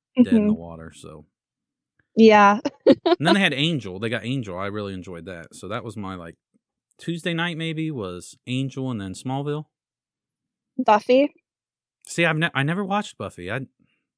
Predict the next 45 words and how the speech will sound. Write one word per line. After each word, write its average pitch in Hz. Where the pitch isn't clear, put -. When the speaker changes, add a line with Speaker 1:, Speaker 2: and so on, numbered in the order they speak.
Speaker 1:
she -
kind 240
of 175
annoys 101
me, 92
so. 95
Speaker 2:
<laughs> -
I've 294
never 330
seen 320
it -
either. 202
Speaker 1:
Faith, 190
I 180
was 185
a 147
Faith -
guy. -
Get 147
rid 165
of, 135
you 117
know, 110
she -
came 160
over 131
to 107
Angel 127
with 107
Angel, 120
so -
there 95
was 92
Angel 131
and 110
Faith, 117
and 104
I -
was 98
like, 98
"Well, 98
this 120
is 98
it. 143
I, 98